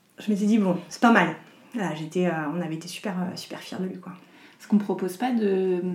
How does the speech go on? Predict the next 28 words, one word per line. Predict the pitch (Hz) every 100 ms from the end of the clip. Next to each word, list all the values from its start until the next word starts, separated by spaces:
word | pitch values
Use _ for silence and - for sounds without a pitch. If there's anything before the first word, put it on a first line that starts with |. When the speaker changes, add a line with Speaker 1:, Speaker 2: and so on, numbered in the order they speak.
| -
Speaker 2:
suivi | - 190 190
psychologique | - - 202 190 196 208 - - _ - -
à |
l'arrivée | 190 185
Speaker 1:
Si, | 262 269 285
Speaker 2:
des |
Speaker 1:
alors, | 202 208 208
Speaker 2:
enfants ? | 196 185
Speaker 1:
euh, | 185 180 175
tu | 180 -
as | 185
un | 185 170 160 156 160 156 160 - - - -
une | 196
sorte | 185 185
de | 175
petit | 175 196
suivi | - 208 208
par | 208
le | 190
conseil | 190 196
général. | 185 180 180 185 220 254 269
Nous, | 233
on | 220
est | 214
suivi | 190 - 190 214
après | 185 185 214
par | 214 190
l'association. | 196 185 208 - -